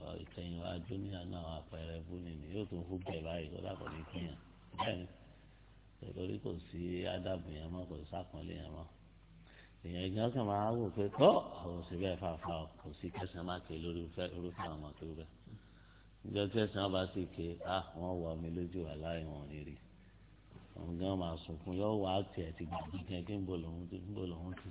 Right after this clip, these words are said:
ṣe é, kí ta lòun ṣẹ́, bó lọ̀rọ̀ òun ṣe wá rí báyìí. Sọ́rọ́ ẹni tí ò lérò nìyí,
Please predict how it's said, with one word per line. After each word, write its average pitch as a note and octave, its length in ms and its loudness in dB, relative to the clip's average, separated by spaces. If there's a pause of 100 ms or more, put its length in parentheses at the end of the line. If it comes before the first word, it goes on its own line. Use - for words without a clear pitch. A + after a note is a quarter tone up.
ṣe G2 220 -4
é, G#2+ 100 0 (1000)
kí G#2 280 -2
ta G2 160 4
lòun F#2 360 4
ṣẹ́, A2+ 280 4 (840)
bó - 140 -2
lọ̀rọ̀ F2+ 320 4
òun F2+ 180 0
ṣe F#2+ 140 4
wá G2+ 180 8
rí G#2+ 100 4
báyìí. G2+ 240 4 (580)
Sọ́rọ́ A#2 220 6
ẹni B2 200 8
tí A#2 160 2
ò C3+ 100 10
lérò A2 340 8
nìyí, F2+ 680 4